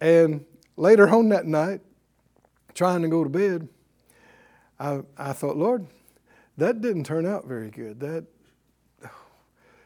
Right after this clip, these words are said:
what did I, did I do something wrong? What did I," and just, just like that, part of it was replayed in my mind, and the Lord spoke to my heart. I don't mean to hurt a voice, but he spoke to my heart. He said, uh,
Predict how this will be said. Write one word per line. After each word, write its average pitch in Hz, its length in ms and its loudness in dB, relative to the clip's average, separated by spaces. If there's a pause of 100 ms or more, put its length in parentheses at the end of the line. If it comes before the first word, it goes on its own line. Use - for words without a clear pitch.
(280)
what 190 160 2
did 240 100 4
I, 254 200 4
did 156 180 -2
I 220 140 2
do 262 160 0
something 254 280 0
wrong? 277 440 0 (680)
What 220 140 2
did 269 100 2
I," 277 140 2 (140)
and 165 160 -4
just, - 380 -6
just - 220 -4
like 262 260 -2
that, 202 360 -2 (960)
part 214 260 0
of 190 100 6
it 175 40 2
was 180 120 0
replayed 190 580 2
in 170 160 -4
my 143 100 -2
mind, 139 540 -4 (360)
and 156 140 -6
the 151 100 -2
Lord 175 200 -2
spoke 180 340 -6
to 160 80 -8
my 165 140 -4
heart. 160 220 0
I 135 40 -4
don't 156 160 -6
mean 160 140 -6
to 143 60 -8
hurt 143 200 -6
a 131 40 -4
voice, 147 320 -6
but 135 180 -10
he 127 60 -8
spoke 160 320 -4
to 135 100 -10
my 131 160 -8
heart. 143 240 -10
He 123 80 -10
said, 139 340 -14
uh, 139 60 -14